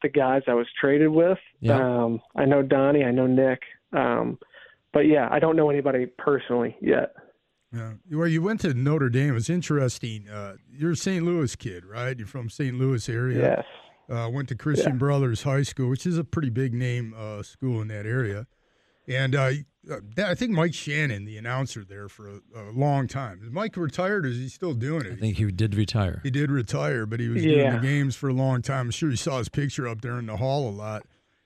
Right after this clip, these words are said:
Speaker 3: And they drafted
Speaker 1: Yeah.
Speaker 3: you out of high school, but they drafted you in the thirtieth round. Um, I'm,
Speaker 1: Right.
Speaker 3: I'm, I'm kinda, like, interested about the dynamic of that, because you were definitely higher rated by Perfect Game and all these other,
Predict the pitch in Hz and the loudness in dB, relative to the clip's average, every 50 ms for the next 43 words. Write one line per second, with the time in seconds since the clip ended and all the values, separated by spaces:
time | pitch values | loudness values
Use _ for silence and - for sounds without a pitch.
0 | _ - 170 208 247 220 165 220 240 247 254 262 196 165 139 120 123 196 160 135 | _ -2 0 0 0 2 2 0 2 2 0 0 0 0 0 2 2 2 2 2
1 | 113 120 143 135 139 131 160 175 185 190 - - - - 98 90 - _ _ _ | 0 0 0 0 0 0 0 0 0 -2 -4 -8 -12 -16 -16 -18 -18 _ _ _
2 | _ _ _ _ _ _ _ - 120 156 170 - 180 160 123 170 214 226 226 - | _ _ _ _ _ _ _ -4 -2 -2 0 2 0 2 2 2 2 0 0 0
3 | - 208 156 151 180 185 180 170 156 147 135 - 170 160 165 160 160 147 127 - | 0 0 0 2 2 2 2 2 2 0 0 0 0 0 2 2 2 2 0 0
4 | 127 123 123 123 123 117 95 90 85 - - _ _ _ _ _ _ _ _ _ | 0 2 2 2 2 0 -2 -6 -10 -16 -20 _ _ _ _ _ _ _ _ _
5 | _ _ _ - 160 151 151 156 156 156 156 156 151 147 156 156 151 160 170 160 | _ _ _ -4 -2 0 2 2 2 0 0 0 -2 -2 0 0 0 0 0 0
6 | 165 175 165 - - 233 269 277 202 131 131 147 160 147 131 151 175 185 170 - | 0 -2 -2 0 0 0 0 0 0 0 0 0 0 0 0 0 0 0 0 0
7 | 170 160 151 143 - - 156 143 120 120 117 139 143 135 - 135 113 135 135 139 | 0 0 0 0 -2 -2 -2 -2 0 0 0 0 0 0 0 0 0 2 2 2
8 | 131 135 139 143 151 151 139 113 98 120 104 98 98 104 107 113 123 156 135 160 | 2 4 4 4 2 2 0 0 -2 -2 -4 -4 -6 -6 -6 -6 -6 -4 -2 -2
9 | 156 127 185 220 208 170 127 101 - 107 101 151 165 175 - - 180 160 151 147 | 0 0 2 2 2 0 0 -2 -8 -6 -2 0 0 0 0 0 0 2 2 2
10 | 143 120 127 131 131 135 131 123 117 110 117 120 123 131 135 120 107 110 110 110 | 2 2 2 2 2 0 0 -2 -4 -4 -2 -2 0 0 -2 -2 -4 -4 -4 -4
11 | 110 104 101 - - - 147 135 - 143 120 104 123 117 127 135 123 117 117 120 | -4 -4 -6 -8 -8 -8 -8 -6 -6 -6 -8 -8 -8 -10 -10 -12 -12 -10 -8 -6
12 | 123 120 120 120 117 101 117 123 127 120 113 110 107 101 | -4 -2 0 0 0 0 -2 -2 0 0 0 0 -2 -4